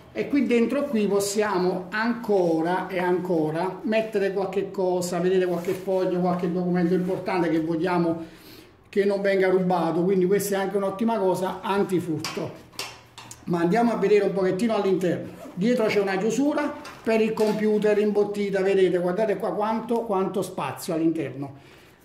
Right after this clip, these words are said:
Allora vi dico anche, chiusa la chiusura posteriore, passiamo, passiamo alla valigetta vera e propria. Vedete, le chiusure sono anche buone come metallo di qualità. Ve la sto facendo vedere da vicino, dopo vi dico due parole a quattro occhi.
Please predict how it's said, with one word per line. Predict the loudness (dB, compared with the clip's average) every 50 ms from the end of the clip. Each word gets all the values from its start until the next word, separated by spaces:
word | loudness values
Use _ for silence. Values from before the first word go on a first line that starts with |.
| _ _
Allora | -8 -4 -2 0 2 2 2
vi | 2 0 0
dico | 0 -2 0 0 0
anche, | 2 2 2 2 0 0 -4 -8 -10 -14 -16 -20 -20 -18 -16 -14 -14 -14 -14 -14 -12 -12 -12 -2
chiusa | 0 0 2 2 2
la | 2 2
chiusura | 2 0 0 -2 -2 -2 0
posteriore, | 0 0 0 0 -2 -2 0 0 0 0 0
passiamo, | 0 -2 -2 -2 0 0 0 0 0 -2 -2 -2 -2 -4 -4
passiamo | -2 -4 -4 -4 -4 -2 0 0 2 2 2 2
alla | 2 0
valigetta | 0 0 0 0 0 -2 -2 -2 0 0 0 -2 -2 -2 -2 -2
vera | 0 0 0
e | 0 -2
propria. | -2 -2 0 0 2 2 2 2 2 2
Vedete, | 2 2 2 2 2 2
le | 2 2
chiusure | 2 0 0 2 2 0 0
sono | 0 0 0
anche | 0 0 0 -2 -2
buone | -2 0 0 2 2 2 2
come | 0 0 0 0
metallo | 0 0 0 -2 -2 0 0 0
di | 2 0
qualità. | 0 2 0 0 0 -2 -4 -4 -6 -6 -8 -10 -16 -20 -20 -20 -20 -20 -20 -20 -20 -20 -18 -6
Ve | -2 0
la | 2 2
sto | 2 0 -2
facendo | 0 0 0 0 2 2 2 2 2
vedere | 2 2 2 2 2 2
da | 2 2
vicino, | 2 0 0 0 0 0
dopo | 2 2 2 2 2
vi | 2
dico | 2 2 2 2
due | 2 2 2
parole | 2 2 0 0 0
a | 0
quattro | 0 -2 -4 -4 -2 -2 -2
occhi. | -2 -4 -4 -6 -10